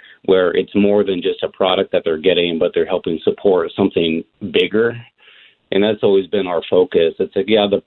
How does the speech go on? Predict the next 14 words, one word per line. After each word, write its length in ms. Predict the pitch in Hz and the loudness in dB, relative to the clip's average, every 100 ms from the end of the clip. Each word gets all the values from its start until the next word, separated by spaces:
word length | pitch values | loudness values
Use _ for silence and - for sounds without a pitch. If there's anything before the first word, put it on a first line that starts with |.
| - | -6
the 80 | 101 | -4
product 420 | - 123 117 104 _ _ | -2 0 0 -2 _ _
we 140 | 110 113 | -4 0
believe 360 | 107 98 98 | 2 4 4
is 100 | 95 | 0
great. 480 | 82 - 95 101 98 - _ | -4 -2 2 2 0 -10 _
Uh, 200 | 87 78 | -8 -6
we 100 | 76 | -6
believe 340 | 85 98 95 92 | -2 2 2 0
the 100 | 95 | -2
designs 480 | 90 87 87 92 90 | -2 -2 0 0 -2
are 140 | 82 | -2
current 540 | - 90 90 87 85 - | -2 0 2 0 -2 -4
and, 300 | 80 76 | -4 -2